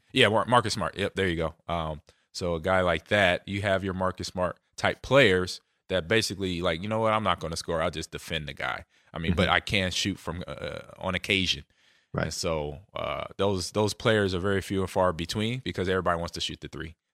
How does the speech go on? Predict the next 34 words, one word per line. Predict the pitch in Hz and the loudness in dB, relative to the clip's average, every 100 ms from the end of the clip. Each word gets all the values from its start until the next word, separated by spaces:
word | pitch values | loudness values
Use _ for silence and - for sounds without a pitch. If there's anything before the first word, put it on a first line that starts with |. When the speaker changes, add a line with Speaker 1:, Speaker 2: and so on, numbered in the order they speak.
| - | 4
Speaker 2:
Well, | 117 | 6
bottom | 98 139 131 | 10 8 10
line, | 110 98 | 10 10
and | 101 | 10
I | 101 | 10
know | |
we | 110 | 8
got | 107 92 | 8 6
some | 98 | 6
news | 104 95 | 6 6
to | 80 | 4
get | 92 - | 4 6
to, | 98 | 6
uh, | 87 80 | 6 4
uh, | 90 - | 0 2
in | 90 | 0
the | |
video | 87 95 90 | 4 4 6
gaming, | 82 90 87 85 | 6 4 4 4
in | |
the | 87 | 4
gaming | 92 98 87 82 | 4 4 4 6
world, | 98 92 87 80 | 8 8 6 4
but | 101 92 85 | 6 6 6
Speaker 1:
Yep. | 98 139 | 0 -2
Speaker 2:
the | 104 | 4
bottom | 117 160 | 6 8
line | 139 113 | 8 6
for | 107 | 6
me, | 101 98 | 6 8
like, | 90 82 | 6 4
I | 101 | 0
just | - 135 | 2 0
start, | - 139 | 4 4